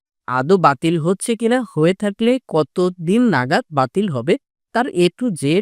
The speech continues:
আজকের ভিডিওতে আলোচনা করব। এই যে একটা নিউজ শোনা যাচ্ছে, এছাড়া বিভিন্ন ইউটিউবার এ নিয়ে ভিডিও তৈরি করছে যে পাসপোর্ট করার ক্ষেত্রে এখন থেকে আর পুলিশ ভেরিফিকেশন লাগবে না, অথবা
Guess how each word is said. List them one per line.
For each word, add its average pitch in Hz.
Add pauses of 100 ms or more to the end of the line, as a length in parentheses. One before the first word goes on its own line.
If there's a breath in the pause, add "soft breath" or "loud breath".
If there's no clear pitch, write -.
(300)
আজকের 143
ভিডিওতে 131 (140)
আলোচনা 123
করব। 92 (500)
এই 202
যে 262
একটা 262
নিউজ 170
শোনা 190
যাচ্ছে, 185 (100)
এছাড়া 151
বিভিন্ন 151 (100)
ইউটিউবার 196 (220)
এ 147
নিয়ে 160
ভিডিও 160
তৈরি 190
করছে 190
যে 170 (600)
পাসপোর্ট 160
করার 151
ক্ষেত্রে 143
এখন 151
থেকে 160
আর 190
পুলিশ 143
ভেরিফিকেশন 135
লাগবে 123
না, 247
অথবা 151